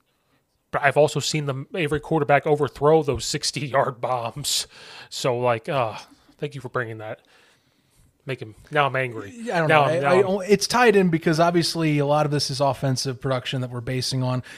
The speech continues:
Speaker 2: 'Cause I think defensively, you know, as much as we critiqued, like,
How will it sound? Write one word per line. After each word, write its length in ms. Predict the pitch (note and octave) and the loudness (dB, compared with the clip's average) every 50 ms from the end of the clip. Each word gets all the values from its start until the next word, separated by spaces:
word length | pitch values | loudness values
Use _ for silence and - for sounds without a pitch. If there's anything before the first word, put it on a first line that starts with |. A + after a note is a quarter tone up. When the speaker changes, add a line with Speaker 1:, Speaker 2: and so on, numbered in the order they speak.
| - - | -8 0
Speaker 2:
'Cause 100 | - G3+ | 4 6
I 60 | G#3+ | 6
think 220 | A#3+ B3+ A3 E3+ C3+ | 6 6 2 0 2
defensively, 920 | F3 E3+ - - F3+ F#3 F#3 - G3+ F#3+ E3+ F3 F3+ F#3 F3+ F#3 F3+ F3+ - _ _ _ _ _ _ _ | 2 2 4 4 4 4 4 2 2 0 0 0 0 0 0 -2 -2 -6 -12 _ _ _ _ _ _ _
you 180 | G3+ F3 E3+ D#3+ | -12 -8 -4 -2
know, 280 | D#3 D#3 D3+ D3 D3 | 0 0 0 0 -2
as 180 | C#3+ D3+ D#3+ C#3 | -4 -6 -6 -4
much 220 | E3+ F3+ F3+ F3+ | -2 -2 -2 -2
as 120 | F3+ D#3+ C#3+ | -4 -8 -8
we 180 | D#3 D#3 D3+ C#3 | -8 -10 -10 -12
critiqued, 680 | - - - E3 D3+ - - D#3+ D3+ C#3+ - _ - E3+ | -14 -14 -12 -12 -10 -6 -4 -4 -4 -4 -6 _ -10 -6
like, 420 | D3+ C#3 C3+ C3 A#2+ - - - | -4 -4 -4 -4 -8 -12 -18 -20